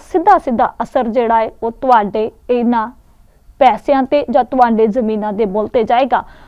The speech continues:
ਪਰ ਇੱਥੇ ਵੱਡੀ ਗੱਲ ਇਹ ਹੋ ਜਾਂਦੀ ਹੈ ਕਿ ਸਿਰਫ ਪੈਸੇ ਦੀ ਹੌੜ ਨਹੀਂ ਹੈ, ਇੱਥੇ ਸਿਰਫ ਪੈਸੇ ਦੀ ਦੌੜ ਵੱਲ ਅਸੀਂ ਨਹੀਂ ਵੇਖਣਾ। ਇਹ ਜੋ ਪੰਜਾਬ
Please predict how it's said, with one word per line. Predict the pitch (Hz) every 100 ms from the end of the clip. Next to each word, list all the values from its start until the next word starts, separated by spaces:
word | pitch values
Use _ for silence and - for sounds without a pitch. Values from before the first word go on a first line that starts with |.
| -
ਪਰ | 285
ਇੱਥੇ | 294 320 320
ਵੱਡੀ | 240 208 269
ਗੱਲ | 277 277
ਇਹ | 294
ਹੋ |
ਜਾਂਦੀ | 262 247 254 294
ਹੈ |
ਕਿ | 311 330
ਸਿਰਫ | - 349 359 370 - - _ 294
ਪੈਸੇ | 269 269 302 285
ਦੀ | 320
ਹੌੜ | - 240 214 240
ਨਹੀਂ | 277 349 285
ਹੈ, | - -
ਇੱਥੇ | 262 349 339
ਸਿਰਫ | 330 302 330
ਪੈਸੇ | 311 262 - 294
ਦੀ | 285
ਦੌੜ | 226 247 226 226
ਵੱਲ | 262 262
ਅਸੀਂ | 254 320
ਨਹੀਂ | 285 359
ਵੇਖਣਾ। | 262 262 233 202 - - - -
ਇਹ | 320
ਜੋ | 277 349
ਪੰਜਾਬ | - 277 262 247 240